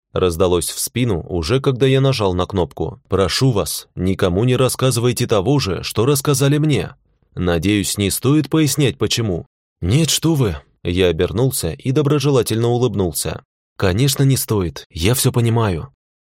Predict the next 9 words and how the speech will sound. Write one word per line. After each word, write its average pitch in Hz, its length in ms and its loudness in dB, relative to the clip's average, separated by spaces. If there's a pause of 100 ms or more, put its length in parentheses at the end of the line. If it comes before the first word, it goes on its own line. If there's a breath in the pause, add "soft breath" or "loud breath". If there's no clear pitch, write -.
(280)
Директор 92 640 2
тоже 92 300 0
улыбнулся 87 880 0
и 120 160 -2
кивнул, 101 480 0 (400)
то 87 180 2
ли 87 120 4
не 87 140 0
заметив, 87 720 -2